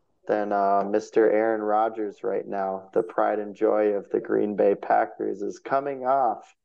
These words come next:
a four-day darkness retreat, a darkness retreat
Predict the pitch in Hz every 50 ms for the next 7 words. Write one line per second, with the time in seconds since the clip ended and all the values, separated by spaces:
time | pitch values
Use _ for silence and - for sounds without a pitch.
0 | _ _ _ _ _ _ _ _ _ _ _ - - 113 113 113 - - - -
1 | 123 127 139 147 160 165 160 151 160 - 117 123 127 127 127 123 127 127 131 131
2 | - _ _ _ _ _ _ _ _ _ _ _ - - 240 - - 120 127 165
3 | 190 - - - 139 113 107 104 - - - 107 104 101 - - - - 101 98
4 | 95 92 - - - - - 107 104 - 107 110 120 147 156 - - 113 107 101
5 | - - 107 104 98 - - - 104 101 101 98 -